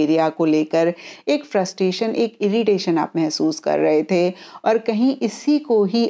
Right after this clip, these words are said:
आप बहुत ही प्यार से मैनेज कर रहे थे या कर पा रहे थे। आप कंपैशनेटली चीज़ों को डील कर रहे थे, आप पेशेंस, सब्र रख रहे थे।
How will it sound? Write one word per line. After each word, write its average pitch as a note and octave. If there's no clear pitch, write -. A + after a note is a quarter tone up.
आप F3+
बहुत C#4
ही D4
प्यार F#3
से F#3
मैनेज D3+
कर D#3
रहे E3
थे F3
या D#3+
कर D#3
पा D3+
रहे D#3+
थे। F3
आप A#3+
कंपैशनेटली A3+
चीज़ों E3+
को E3
डील E3
कर E3
रहे E3+
थे, G3
आप G#3
पेशेंस, G#3
सब्र E3+
रख D3+
रहे D#3
थे। F3